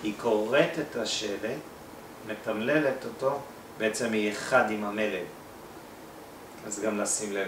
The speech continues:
לזה. זה אומר התשומת לב כבר יצאה החוצה לאובייקט, לשלט עצמו, נכון?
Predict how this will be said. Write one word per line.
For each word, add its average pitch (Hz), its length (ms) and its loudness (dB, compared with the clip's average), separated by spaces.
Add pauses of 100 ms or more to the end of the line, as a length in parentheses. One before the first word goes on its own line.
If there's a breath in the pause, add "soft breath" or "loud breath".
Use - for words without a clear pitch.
לזה. 90 220 -6 (1800)
זה 110 200 4
אומר 110 260 4
התשומת 107 440 -2
לב 113 180 -2
כבר 101 240 0
יצאה 98 300 -2
החוצה 95 420 -6
לאובייקט, 87 480 -4 (180)
לשלט 85 560 -6
עצמו, - 220 -12 (500)
נכון? 113 160 -4